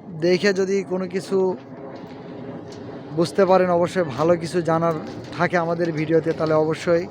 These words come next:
কমেন্টস করে জানাবেন। আমাদের চ্যানেলে নিত্য নতুন অনেক ভিডিও নিয়ে আমরা ইলেকট্রিক এবং প্লাম্বিংয়ের ভিডিও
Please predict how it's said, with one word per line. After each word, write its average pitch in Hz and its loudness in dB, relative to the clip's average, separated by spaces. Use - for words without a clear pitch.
কমেন্টস 160 -2
করে 165 4
জানাবেন। 151 2
আমাদের 170 4
চ্যানেলে 180 2
নিত্য 185 0
নতুন 175 2
অনেক 170 2
ভিডিও 165 4
নিয়ে 165 0
আমরা 156 2
ইলেকট্রিক 175 2
এবং 170 2
প্লাম্বিংয়ের 170 2
ভিডিও 156 4